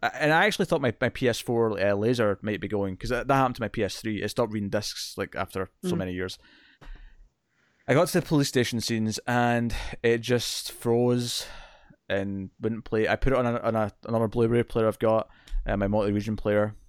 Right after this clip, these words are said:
Speaker 1: and I, it was fine to start up, but when I got to that section of the movie, exact same point, it just froze. And I had to watch the rest of it on Netflix, and, like, I'm gonna sound like a quality snob here, but see when you, like, I can tell the difference between, like, a proper Blu-ray and a Netflix stream,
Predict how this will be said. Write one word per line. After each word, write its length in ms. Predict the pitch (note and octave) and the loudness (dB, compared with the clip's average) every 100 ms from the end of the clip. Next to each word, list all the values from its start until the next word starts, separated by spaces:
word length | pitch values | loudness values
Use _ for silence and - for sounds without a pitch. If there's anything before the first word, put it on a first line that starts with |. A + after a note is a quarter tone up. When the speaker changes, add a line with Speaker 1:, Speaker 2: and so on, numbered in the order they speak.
| - - | -20 -6
Speaker 1:
and 300 | G2 G2+ G2+ | -2 0 0
I, 140 | - G2+ | 0 0
it 60 | |
was 120 | G#2+ | 0
fine 340 | - B2+ C3+ C3 | 0 2 4 2
to 80 | A#2 | 0
start 260 | - A2 | 0 4
up, 260 | C#3 - - - - | 2 0 -4 -6 0
but 200 | A2+ E2+ | 2 2
when 100 | G#2+ | 0
I 60 | |
got 200 | G#2 A2+ | 0 0
to 100 | - | 0
that 180 | A2 G#2+ | -2 -2
section 360 | - A2+ - A2 | 0 -2 -2 -6
of 20 | |
the 160 | G#2 A2 | -2 0
movie, 200 | A2+ A#2+ | 0 -2
exact 300 | - A2+ - | -2 -4 -2
same 180 | A#2 | -4
point, 340 | A2 G#2+ G#2+ G#2 _ | 0 0 -2 -6 _
it 80 | G2+ | -10
just 140 | G2+ | -10
froze. 560 | - G#2+ G2+ G#2 G#2 - _ _ _ _ _ _ _ _ _ _ _ _ _ - | -6 -4 -2 -2 -6 -12 _ _ _ _ _ _ _ _ _ _ _ _ _ 0
And 220 | A2+ A2+ | 4 4
I 40 | |
had 220 | A2+ C3 C3 | 4 2 2
to 100 | A#2+ | 2
watch 200 | A#2+ - | 2 0
the 80 | G#2+ | 0
rest 260 | G#2+ - | 0 0
of 100 | G#2+ | -2
it 60 | G2 | 0
on 140 | G2+ | 0
Netflix, 580 | F#2+ D#2 - F2+ D#2+ - - | 0 -2 -2 -2 -2 -6 -4
and, 520 | G2+ G2+ G2+ G2 - _ _ _ _ _ _ _ _ _ _ _ _ _ _ _ _ _ - | -2 -2 -2 -6 -8 _ _ _ _ _ _ _ _ _ _ _ _ _ _ _ _ _ 0
like, 140 | C#3+ | 2
I'm 100 | C#3 | 4
gonna 160 | D#3+ F3+ | 4 2
sound 140 | - | 2
like 80 | D3+ | 0
a 120 | B2+ | -2
quality 280 | - A2 A2 | 0 2 2
snob 280 | A#2 A#2+ A#2 | -2 -2 0
here, 140 | B2 | 0
but 140 | A#2 C3 | 0 0
see 140 | D3+ | 0
when 140 | E3+ F3 | 2 2
you, 220 | E3+ D#3 | 0 2
like, 160 | B2+ A#2+ | 0 2
I 120 | D#3 | 0
can 140 | E3 | -2
tell 180 | D3+ D3 | 0 0
the 60 | B2 | 2
difference 260 | A#2 B2+ | -2 -4
between, 160 | - A#2 | -4 -4
like, 160 | G#2+ | -4
a 60 | A2 | -6
proper 280 | - A2+ G#2+ | -4 -4 -4
Blu-ray 480 | F#2+ G2+ G#2+ A2 A2 | -4 -2 0 0 -2
and 160 | G2+ | -2
a 60 | G2+ | -2
Netflix 400 | G2+ - A2+ - | -4 -4 -6 -6
stream, 360 | - B2+ B2+ | -6 -4 -4